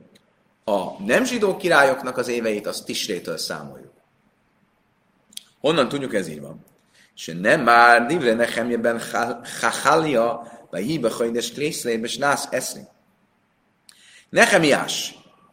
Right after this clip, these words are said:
ö, ról azt mondja, és volt Nehemiás,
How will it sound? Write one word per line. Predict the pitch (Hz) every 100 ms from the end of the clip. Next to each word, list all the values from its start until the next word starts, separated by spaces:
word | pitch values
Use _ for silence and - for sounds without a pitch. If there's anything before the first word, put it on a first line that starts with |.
| _ _ _ _ _
ö, | 110 110 107 104
ról | 110
azt | 156 -
mondja, | 151 147 135 127 - -
és | 101 -
volt | 123 202 202
Nehemiás, | 165 170 151 147 135 120 -